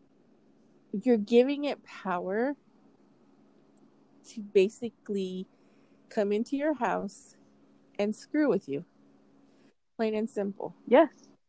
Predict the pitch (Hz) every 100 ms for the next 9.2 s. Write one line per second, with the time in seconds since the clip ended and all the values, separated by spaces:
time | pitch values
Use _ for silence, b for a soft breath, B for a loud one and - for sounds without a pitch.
0 | _ _ _ _ _ _ _ _ _ _
1 | - 269 240 269 214 220 233 226 214 226
2 | 254 240 - - - - - 214 196 220
3 | 208 247 254 254 - _ - - _ _
4 | - 220 208 202 - _ _ _ - 196
5 | 226 214 208 - 220 208 196 190 185 185
6 | - - 196 190 - 156 156 175 - -
7 | 180 175 165 180 165 175 170 170 190 170
8 | 165 180 - _ _ _ - 185 180 175
9 | 170